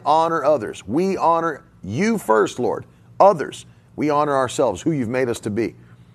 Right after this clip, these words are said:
We ask you, Lord, give us a greater impact than we've ever had in these final moments of time. Don't let us miss out on blessing.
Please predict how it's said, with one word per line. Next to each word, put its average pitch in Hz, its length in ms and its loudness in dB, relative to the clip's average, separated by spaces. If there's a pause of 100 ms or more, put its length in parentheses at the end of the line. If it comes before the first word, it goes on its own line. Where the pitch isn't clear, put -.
(160)
We 151 220 0
ask 160 280 0
you, 143 80 2
Lord, 117 260 -2 (300)
give 175 280 4
us 202 320 -2 (100)
a 135 100 2
greater 165 460 0
impact 120 460 -2
than 127 80 -4
we've 123 180 -2
ever 120 180 0
had 107 360 -2 (320)
in - 40 -12
these 123 140 -4
final 123 300 -2
moments 110 320 -6
of 92 80 -6
time. 101 260 -6 (320)
Don't 196 220 0
let 226 140 2
us 196 140 0
miss 202 280 0
out 180 180 4
on 139 200 2
blessing. 156 420 0